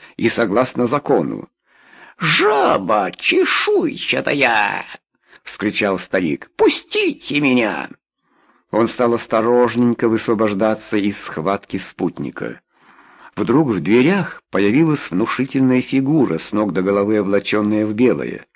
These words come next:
Все, кто присутствовал в комнате, умолкли, едва их взгляд упал на уважаемого и внушающего страх представителя полиции Южно-Марсианской пустыни.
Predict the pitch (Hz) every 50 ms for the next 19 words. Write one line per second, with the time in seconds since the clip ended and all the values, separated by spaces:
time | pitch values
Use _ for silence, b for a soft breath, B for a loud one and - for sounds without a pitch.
0 | B B B B B B B B B B B - - - 123 139 143 - - 135
1 | 123 - 120 117 113 - - - 104 110 - - - 139 123 104 95 90 87 -
2 | - 95 92 90 80 76 73 71 - - 80 82 78 - - 151 170 175 175 175
3 | 170 139 113 98 76 - - - 78 73 73 67 58 - B B B B B B
4 | 87 98 87 110 113 117 - - 110 110 101 95 92 85 - 78 90 104 120 113
5 | - 113 104 95 - 110 110 107 104 101 98 101 98 98 95 95 87 - - 82
6 | 107 131 156 165 165 160 165 165 160 170 175 180 B B B B B 113 117 107
7 | 107 101 - - 104 104 95 90 85 85 - 85 76 73 - - - - - -
8 | 127 151 156 147 - _ b b b b b b - 110 - - - - 73 80
9 | 127 - - 120 113 113 - 101 82 76 95 104 104 - - - 90 80 76 64
10 | 58 104 127 120 113 113 110 104 104 101 101 - - 69 76 80 80 - - -
11 | 69 67 - - - - - 53 58 62 58 52 50